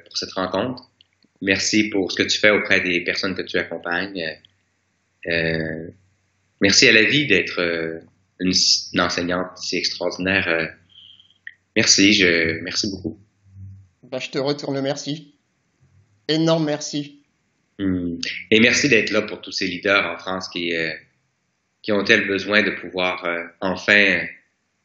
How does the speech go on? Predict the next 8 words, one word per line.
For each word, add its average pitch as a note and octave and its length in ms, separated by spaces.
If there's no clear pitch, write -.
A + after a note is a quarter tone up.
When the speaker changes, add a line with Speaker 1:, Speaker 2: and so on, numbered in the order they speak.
Speaker 1:
vivre G2+ 380
pleinement G2 360
leur F2+ 180
vie G#2 220
plutôt F#2+ 300
que F#2+ 100
d'être F2+ 340
dans E2+ 520